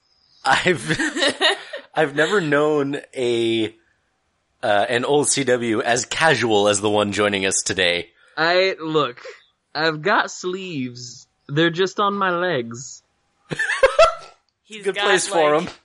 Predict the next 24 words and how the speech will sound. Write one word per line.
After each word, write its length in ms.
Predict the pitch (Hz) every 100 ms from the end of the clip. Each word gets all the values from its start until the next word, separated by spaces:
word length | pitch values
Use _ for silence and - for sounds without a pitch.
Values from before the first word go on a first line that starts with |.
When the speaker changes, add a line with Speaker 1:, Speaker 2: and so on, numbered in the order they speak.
| _ _ _
Speaker 1:
'em. 80 | 139
Speaker 2:
Yeah. 200 | 135 120
Speaker 3:
free 260 | 190 180 175
sleeves. 680 | - 175 156 151 160 165 175 170 _ _ _ _ _ -
Speaker 2:
Now, 460 | 170 185 190 190 - _
Speaker 3:
Sleeves 480 | - - 233 233 226
in 160 | 233 214
development. 680 | 196 170 156 - 147 151 190
Speaker 2:
Sleeves 420 | - 226 247 -
in 100 | 220
development. 600 | 190 170 147 139 143 151
Now, 220 | 185 202
here's, 280 | 202 302 320
here's 300 | 220 339 349
my 160 | 226 170
position, 500 | 147 123 120 - 123
and 120 | 123
this 140 | 170 196
is 100 | 175
what 140 | 165
it's 180 | 123 117
always 280 | 113 107 107
been, 240 | 110 101
Dylan. 300 | 95 98 120